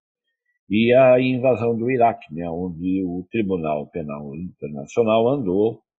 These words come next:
acusando o exército americano de práticas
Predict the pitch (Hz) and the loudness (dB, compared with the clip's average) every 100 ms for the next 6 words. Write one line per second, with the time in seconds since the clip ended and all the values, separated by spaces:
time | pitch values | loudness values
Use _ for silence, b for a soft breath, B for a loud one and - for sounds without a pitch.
0 | _ 87 - 127 95 80 85 92 98 104 | _ -6 -4 -8 -8 -6 -4 -4 -4 -4
1 | 104 _ _ _ _ 87 92 104 95 76 | -6 _ _ _ _ -6 0 0 0 -4
2 | 71 - 80 82 90 95 87 85 90 87 | -6 -10 -10 -8 -10 -10 -8 -8 -8 -8
3 | - - 92 - - - 101 | -6 -2 -2 -4 -14 -6 -6